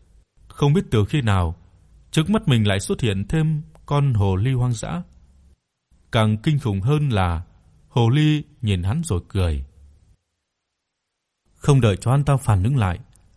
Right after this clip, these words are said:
trong viện đã xuất hiện vô số xài lang hổ báo,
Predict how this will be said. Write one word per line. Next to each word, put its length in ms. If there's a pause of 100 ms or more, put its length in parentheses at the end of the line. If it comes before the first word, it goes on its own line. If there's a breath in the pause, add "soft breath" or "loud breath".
(420)
trong 160
viện 160
đã 100
xuất 200
hiện 260
vô 160
số 340
xài 300
lang 200
hổ 180
báo, 360